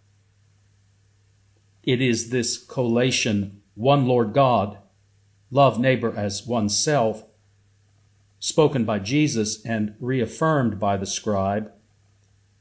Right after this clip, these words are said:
that brings forth the commendation,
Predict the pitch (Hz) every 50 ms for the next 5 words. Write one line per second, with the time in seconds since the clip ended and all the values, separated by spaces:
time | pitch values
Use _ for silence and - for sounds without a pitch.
0 | _ - 107 - - 131 127 120 117 107 - - - - - - - 147 123 107
1 | 95 - - - - - 107 - - 131 117 107 107 95 98 95 113 127 131 120
2 | - - 107 95 87 80 -